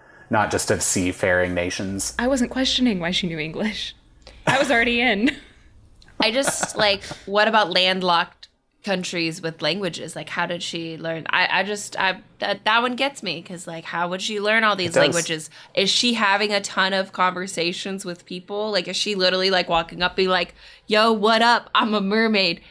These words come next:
Speaker 3: How do I, how do I talk
Speaker 2: Well,
Speaker 3: to you?"
Speaker 2: Lola, you see, it's because they help all sailors. And just because it's a landlocked country, it doesn't mean that necessarily, like, someone from that country didn't go into, like, the merchant marine life.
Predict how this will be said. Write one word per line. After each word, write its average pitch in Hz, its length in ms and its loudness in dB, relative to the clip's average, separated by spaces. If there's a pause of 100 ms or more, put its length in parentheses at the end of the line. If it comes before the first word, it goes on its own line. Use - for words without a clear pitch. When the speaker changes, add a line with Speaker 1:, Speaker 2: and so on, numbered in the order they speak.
(260)
Speaker 3:
How 269 140 2
do 277 140 4
I, 240 220 4
how 233 180 -4
do 226 80 -2
I 202 120 2
talk 233 280 -4
Speaker 2:
Well, 254 160 2
Speaker 3:
to - 60 -2
you?" - 100 -4
Speaker 2:
Lola, 247 220 4
you 240 180 2
see, 247 300 0
it's 226 140 -2
because 240 640 -2
they 214 140 2
help 226 320 2
all 214 220 2
sailors. 180 680 0
And 208 140 -2
just 233 160 -2
because 320 180 -2
it's 269 120 -8
a 240 80 0
landlocked 208 680 0
country, 196 360 0
it 175 60 -2
doesn't 190 260 -2
mean 190 160 2
that 185 200 -2
necessarily, 180 680 -2
like, 165 200 -2
someone 185 760 -2
from 170 260 -4
that 165 180 0
country 165 760 -4 (260)
didn't 170 400 -2
go 165 200 -2
into, 165 280 -6
like, 156 220 -4
the 185 80 -6
merchant 165 500 -6
marine 165 480 -4
life. - 540 -8